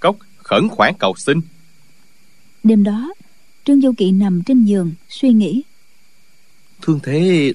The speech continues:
Speaker 3: lúc nặng lúc nhẹ là chuyện thường, nhưng cả mười lăm người cùng bị sau một đêm thì thật lạ.
Speaker 2: Nằm trằn trọc mãi tới canh ba, cũng vì chuyện đó mà không ngủ được.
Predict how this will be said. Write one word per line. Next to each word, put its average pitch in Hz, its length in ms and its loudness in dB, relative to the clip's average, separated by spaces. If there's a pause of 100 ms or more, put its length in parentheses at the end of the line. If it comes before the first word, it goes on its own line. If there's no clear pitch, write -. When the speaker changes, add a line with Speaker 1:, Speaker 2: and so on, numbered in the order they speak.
(240)
Speaker 3:
lúc 240 200 -2
nặng 87 220 -4
lúc 208 180 -2
nhẹ 92 220 -2 (440)
là 104 120 -2 (140)
chuyện 104 220 0
thường, 90 220 -2 (960)
nhưng 127 300 -4
cả 120 220 -4
mười 139 160 2
lăm 117 220 -4
người 98 200 2 (540)
cùng 113 240 0
bị 104 180 0
sau 165 240 -2
một 110 220 -2
đêm 139 180 0 (600)
thì - 100 2
thật 784 220 -2
lạ. - 360 -2 (1400)
Speaker 2:
Nằm 208 380 4
trằn 208 200 -2
trọc 190 180 -6
mãi 202 320 -2
tới 359 80 -4
canh 226 260 2
ba, 208 160 -2 (680)
cũng 226 180 6
vì 220 160 4
chuyện 185 160 4
đó 254 280 0
mà 190 260 4
không 262 140 6
ngủ 214 120 4
được. 180 200 2